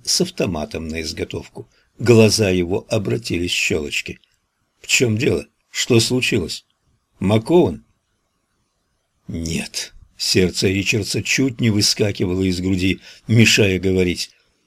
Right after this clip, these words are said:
«Дурной сон. Моя маленькая девочка». «А, взгляд Донахью смягчился, в имитации сочувствия.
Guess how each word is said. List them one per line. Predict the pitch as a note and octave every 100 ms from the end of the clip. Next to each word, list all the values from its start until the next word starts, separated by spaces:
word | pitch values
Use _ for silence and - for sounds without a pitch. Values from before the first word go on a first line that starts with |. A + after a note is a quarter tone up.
| _ _ _ -
«Дурной | A2+ G2 F2+ F#2 F2+ D#2+
сон. | - G#2+ E2 - _ _ _ _ _ _
Моя | F2+ F2+ F#2+ F#2 - _ _ _
маленькая | D3+ A2 G2 G2 F#2+ F#2 G#2+ F#2+
девочка». | F#2 G2 D2+ - - - _ _ _ _ _ _ _ _ _ _ _
«А, | G#2 G#2+ B2 D3 D3+ C3 F2 - _ _
взгляд | - G#2 G2+ G#2 G2+ F#2
Донахью | G2+ F#2+ - E2+
смягчился, | - A2 - - D#2 - - - _ _
в | A#2 A#2+
имитации | A#2 A2+ B2+ C3+ - - A#2+
сочувствия. | A#2 G#2 - - D2+ - E2 D#2